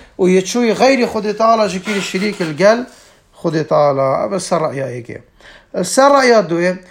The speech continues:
«والذين آمنوا أشد حباً لله من هؤلاء لأصنامهم.» وقتی گوتی حاجی کرنا ایمان داره یا دجوارتره، «والذين آمنوا أشد حباً لله»، یعنی معنی چه؟ یعنی گو هندی ایمان دارن،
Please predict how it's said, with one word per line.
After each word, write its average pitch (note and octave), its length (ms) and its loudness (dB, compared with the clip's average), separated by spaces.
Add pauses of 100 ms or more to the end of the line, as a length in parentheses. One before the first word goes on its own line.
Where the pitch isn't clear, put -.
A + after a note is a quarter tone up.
(240)
«والذين F3+ 420 0
آمنوا F#3 500 0
أشد E3+ 320 -4 (200)
حباً E3+ 360 -2 (140)
لله E3 360 -2 (220)
من E3+ 100 -2 (160)
هؤلاء E3+ 640 -2 (160)
لأصنامهم.» C3+ 800 -12 (360)
وقتی G3 240 -2
گوتی G#3 240 -4
حاجی F#3+ 360 -2
کرنا A3+ 260 -2
ایمان F#3+ 340 -2
داره F#3 320 2
یا E3+ 140 2
دجوارتره، F3 800 2 (400)
«والذين E3+ 420 -2
آمنوا G3+ 420 2
أشد G#3+ 280 0 (140)
حباً E3 240 -2
لله»، D3 460 0 (840)
یعنی F3 260 -2
معنی F3+ 340 0
چه؟ G#3 340 2 (400)
یعنی E3 260 -2
گو D#3+ 120 -4
هندی E3+ 260 -4
ایمان F#3 340 -2
دارن، D3 400 -2